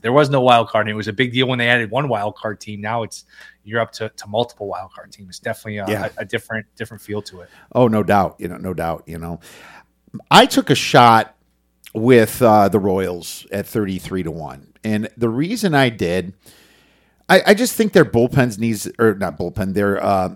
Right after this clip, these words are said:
Speaker 2: their farm system needs a gel at some point here. You know, they've been bad for a while. They've been kinda building that up. Now, they don't have the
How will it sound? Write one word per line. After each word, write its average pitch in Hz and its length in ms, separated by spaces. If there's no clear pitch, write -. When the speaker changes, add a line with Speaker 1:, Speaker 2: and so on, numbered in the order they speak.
Speaker 2:
their 113 100
farm 151 300
system 101 320
needs 87 200
a 87 60
gel 90 240
at 78 100
some 87 200
point 85 260
here. 87 340
You - 80
know, 92 60
they've 87 140
been 85 100
bad 90 240
for 98 140
a 90 40
while. 82 540
They've 98 140
been 95 120
kinda 139 280
building 110 320
that 90 200
up. 104 160
Now, 90 160
they 95 140
don't 107 300
have 95 240
the 85 100